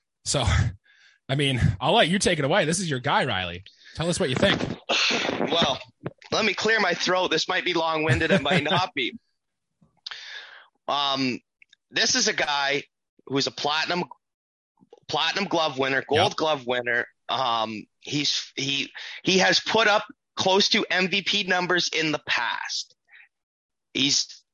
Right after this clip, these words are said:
Speaker 2: a defense first guy, but people don't realize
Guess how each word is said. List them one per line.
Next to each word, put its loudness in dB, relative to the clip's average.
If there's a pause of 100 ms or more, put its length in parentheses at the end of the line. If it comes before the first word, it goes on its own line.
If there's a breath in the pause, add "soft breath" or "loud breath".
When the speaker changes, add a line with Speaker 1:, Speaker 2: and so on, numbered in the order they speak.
(400)
Speaker 2:
a 0
defense 2
first 0
guy, 0
but -10
people -2
don't 0
realize 0